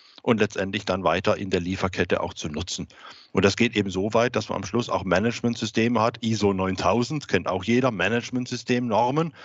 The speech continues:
aber es gibt eben auch Umweltschutznormen, Umweltschutzmanagement. Und deswegen ist es wichtig, dass das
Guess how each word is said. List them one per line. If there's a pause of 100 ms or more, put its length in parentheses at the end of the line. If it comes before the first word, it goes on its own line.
(160)
aber
es
gibt
eben
auch
Umweltschutznormen,
Umweltschutzmanagement. (480)
Und
deswegen
ist
es
wichtig,
dass
das